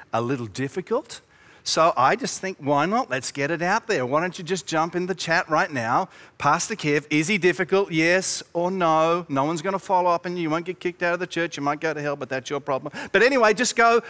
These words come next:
check on there. Yes or no? Is Pastor Kev difficult? We're gonna find out about that. And while you're do-, while you're just going through that,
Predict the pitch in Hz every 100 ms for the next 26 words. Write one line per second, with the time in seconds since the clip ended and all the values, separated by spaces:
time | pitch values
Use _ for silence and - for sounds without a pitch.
0 | - - 254 208 180 156 165 247 240 240
1 | 208 190 143 151 170 - 180 175 170 151
2 | 139 123 123 135 101 98 92 127 143 131
3 | 147 147 139 131 120 - 107 143 - -
4 | - - - - 214 226 240 202 - _
5 | 170 247 262 214 254 240 220 226 226 214
6 | 214 - 220 214 220 180 175 139 151